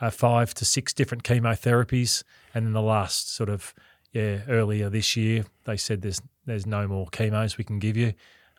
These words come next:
Um, and so I thought it'd be, yeah, a month, but he, he fought on for seven months. Uh, never heard him whinge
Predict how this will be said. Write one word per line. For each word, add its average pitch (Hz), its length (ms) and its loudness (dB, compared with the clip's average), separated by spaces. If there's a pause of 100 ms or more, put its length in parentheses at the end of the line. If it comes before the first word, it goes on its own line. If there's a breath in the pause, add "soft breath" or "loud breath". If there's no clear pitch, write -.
Um, 107 500 -2
and 110 140 -4
so 117 140 2
I - 20 4
thought 113 260 2
it'd 101 100 0
be, 110 240 0 (260 soft breath)
yeah, 107 260 0
a 113 120 -6
month, 117 420 0
but 113 240 -4
he, 117 160 -2
he 110 300 -6 (140 soft breath)
fought 127 300 4
on 120 160 4
for 107 100 -2
seven 120 340 2
months. 127 380 0 (380 soft breath)
Uh, 113 440 0 (260 loud breath)
never 120 200 4
heard 117 180 6
him 113 120 2
whinge 120 400 0